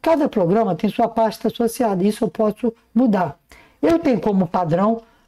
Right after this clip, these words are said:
jogar tudo que é pasta minha, tudo que é arquivo que eu crio, numa pasta chamada documento. Aqueles meus documentos, não. Eu crio uma outra dentro do,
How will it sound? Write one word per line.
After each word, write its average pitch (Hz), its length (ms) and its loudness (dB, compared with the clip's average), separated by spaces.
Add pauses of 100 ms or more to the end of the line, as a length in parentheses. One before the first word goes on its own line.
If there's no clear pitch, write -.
(120)
jogar 208 340 2
tudo 311 280 -2
que 269 100 -2
é 226 40 2
pasta 190 380 -4
minha, 165 360 -2 (640)
tudo 311 220 0
que 269 100 -2
é 247 40 4
arquivo 277 480 0
que - 100 -6
eu 170 140 0
crio, 190 420 0 (240)
numa 269 220 4
pasta 233 420 -2
chamada 240 480 2
documento. 240 580 0 (320)
Aqueles 349 320 2
meus 277 200 4
documentos, 262 520 0
não. 247 240 0 (220)
Eu 247 100 0
crio 302 240 2
uma 285 160 4
outra 247 380 2
dentro 202 420 -2
do, 185 300 -4